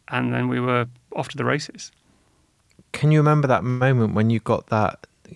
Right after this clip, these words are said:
Speaker 2: kind of notification that Disney were giving you the full backing and you could do this full, um, series? Because obviously so much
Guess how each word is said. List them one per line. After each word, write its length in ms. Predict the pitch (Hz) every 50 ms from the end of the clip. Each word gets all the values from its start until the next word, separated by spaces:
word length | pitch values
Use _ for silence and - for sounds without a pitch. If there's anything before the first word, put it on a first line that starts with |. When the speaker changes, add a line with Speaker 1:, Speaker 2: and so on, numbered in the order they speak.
| - -
Speaker 2:
kind 220 | - 117 110 110
of 60 | 107
notification 840 | 110 113 113 110 - - - 113 - - 120 113 113 - - 113 107
that 180 | 101 95 90 110
Disney 400 | - 117 113 104 - 117 110 107
were 260 | 101 107 107 107 104 98
giving 240 | - 117 104 110
you 60 | 113 110
the 80 | 107
full 240 | - - - 113 107
backing 520 | 98 117 107 98 - - - 113 110 110
and 280 | 107 104 104 104 92 -
you 120 | - 104
could 180 | - - 107 -
do 160 | - 117 113
this 220 | 107 110 104 - -
full, 520 | - - - 113 110 107 104 101 95 90 -
um, 320 | - 107 107 104 104 107
series? 480 | - - - 123 117 113 104 98 98 -
Because 260 | - 110 - - 117
obviously 380 | 127 123 117 117 - 123 110 107
so 320 | - - - 143 139 135
much 400 | 127 117 - - - - - -